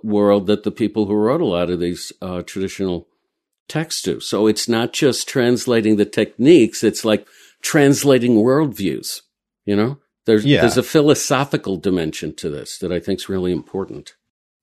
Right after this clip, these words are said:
Speaker 2: So there is some level where astrology is culturally relative, and when whatever the astrology is of the time ends up reflecting the, the, the, the culture of its day to some extent. And some of that,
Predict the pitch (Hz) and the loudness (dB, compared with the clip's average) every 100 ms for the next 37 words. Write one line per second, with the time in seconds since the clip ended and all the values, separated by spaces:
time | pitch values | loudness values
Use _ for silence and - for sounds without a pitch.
0 | - - 107 104 98 - 98 92 92 95 | -12 -4 -2 0 0 0 -2 0 0 0
1 | 90 85 82 - - 87 82 85 82 - | -2 -2 -4 -4 0 0 0 -4 -4 -6
2 | - 87 - 87 85 85 92 - 101 87 | -4 -4 -2 -2 -2 -4 -8 -4 0 2
3 | 92 - 92 87 87 - 92 90 87 85 | 0 -2 -2 -2 -4 -10 -8 -6 -6 -6
4 | 95 95 95 95 87 - 95 90 87 82 | -4 -2 -4 -2 -2 0 2 2 0 -4
5 | 80 - - - 95 87 85 85 - 78 | -6 -8 -10 -6 -4 -4 -4 -6 -6 -8
6 | - 90 87 87 - _ - 78 69 - | -4 -4 -4 -8 -12 _ -4 -4 -4 -8
7 | - - - - 85 - - 131 120 101 | -8 -8 -8 -8 -8 -6 -2 0 0 -2
8 | 90 - - 120 82 73 - - 90 82 | -2 -4 -2 0 0 -4 -6 -4 -4 -6
9 | 98 - - 87 87 90 95 - 117 104 | -8 -6 -6 -6 -6 -8 -8 -4 -2 -2
10 | 95 90 87 | 0 0 0